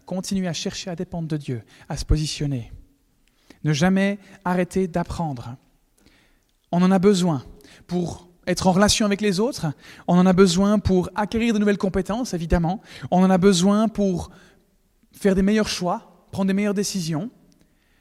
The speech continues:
on en a besoin pour mieux fixer nos priorités,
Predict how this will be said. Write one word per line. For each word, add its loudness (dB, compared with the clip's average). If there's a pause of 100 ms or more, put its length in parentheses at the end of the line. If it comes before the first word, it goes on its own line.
(380)
on -2
en 0
a 0
besoin -2
pour -4
mieux -2
fixer -2
nos 0
priorités, 0